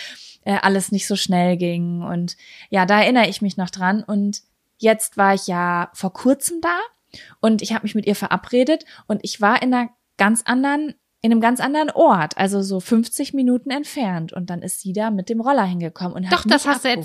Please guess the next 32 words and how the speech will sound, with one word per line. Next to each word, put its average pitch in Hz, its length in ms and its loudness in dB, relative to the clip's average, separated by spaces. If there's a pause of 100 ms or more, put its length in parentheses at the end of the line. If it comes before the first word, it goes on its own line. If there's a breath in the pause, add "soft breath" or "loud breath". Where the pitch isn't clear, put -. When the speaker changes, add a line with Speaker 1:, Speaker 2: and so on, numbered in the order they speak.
Speaker 2:
erzählt. 185 420 -2 (380)
Doch, 320 160 2
das 277 140 0
Speaker 1:
Ah, 294 40 2
Speaker 2:
hast 302 120 2
Speaker 1:
das 277 80 -2
Speaker 2:
du 269 60 0
Speaker 1:
hab 247 60 0
ich 233 120 -8
Speaker 2:
erzählt. 170 200 -4
Speaker 1:
erzählt. 208 100 -2
Speaker 2:
Ja, 190 160 0 (200 loud breath)
das 247 80 0
Speaker 1:
Ja, 247 80 6
und 202 60 2
Speaker 2:
erinnere 226 200 2
Speaker 1:
das 277 100 -4
hat 339 100 0
Speaker 2:
ich. 339 60 -8
Speaker 1:
mich 302 160 -4
auch 240 140 2
nochmal 202 420 -2 (260 loud breath)
richtig 311 500 0
doll 233 180 6
inspiriert, 202 640 0
weil 190 140 2
sie 240 220 2
hat 277 140 2
sich 294 220 -8
nämlich 302 320 -4
auch 254 300 2
noch, 202 240 0